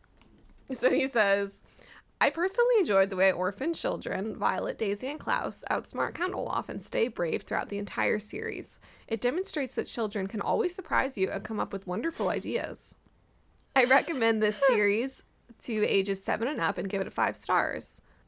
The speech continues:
Speaker 1: My favorite book in the series is The Ersatz Elevator, book six."
Speaker 2: They have good taste.
Speaker 1: Yeah, that is
Speaker 2: It's
Speaker 1: a
Speaker 2: a good
Speaker 1: great
Speaker 2: book.
Speaker 1: one.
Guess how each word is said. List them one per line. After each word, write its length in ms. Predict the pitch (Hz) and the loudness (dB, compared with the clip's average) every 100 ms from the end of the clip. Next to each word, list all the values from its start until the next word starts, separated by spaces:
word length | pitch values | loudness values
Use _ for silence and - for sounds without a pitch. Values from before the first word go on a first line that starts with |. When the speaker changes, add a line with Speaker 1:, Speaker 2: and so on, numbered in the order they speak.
| - | -4
Speaker 1:
My 120 | 233 | 0
favorite 280 | 240 240 254 | 2 0 0
book 140 | 220 | -2
in 60 | 214 | -2
the 60 | |
series 360 | 208 190 175 196 | -2 -2 -2 -4
is 100 | 190 | -4
The 100 | - | -2
Ersatz 420 | 120 - - - - | -2 -2 -6 -6 -6
Elevator, 600 | - - - - - - - | -8 -8 -10 -8 -10 -12 -10
book 180 | 151 - | -8 -6
six." 540 | - - - - - - - _ - _ _ - - - - | -8 -10 -14 -14 -16 -20 -20 _ -20 _ _ -4 -2 -2 2
Speaker 2:
They 120 | 254 | 2
have 120 | 240 | 4
good 160 | 233 233 | 2 2
taste. 400 | - - - - _ _ - | 0 0 -4 -10 _ _ -2
Speaker 1:
Yeah, 180 | 170 147 | -2 0
that 140 | 185 | -2
is 100 | 175 | -2
Speaker 2:
It's 20 | |
Speaker 1:
a 20 | |
Speaker 2:
a 20 | - 190 | -2 0
good 60 | |
Speaker 1:
great 120 | 180 | 0
Speaker 2:
book. 20 | - | -2
Speaker 1:
one. 100 | 226 | -8